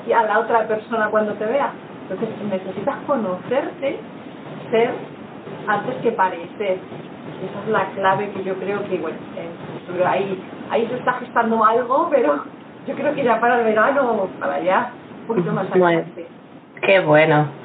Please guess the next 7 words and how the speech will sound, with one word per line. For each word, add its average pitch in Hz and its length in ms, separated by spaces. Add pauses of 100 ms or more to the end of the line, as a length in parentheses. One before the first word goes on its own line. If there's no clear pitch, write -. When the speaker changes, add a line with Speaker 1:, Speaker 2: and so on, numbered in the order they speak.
(640)
Speaker 2:
Sí, 220 140
porque 196 300
al 185 120
final 190 420
es 208 340
eso, 170 260
eh, 160 1040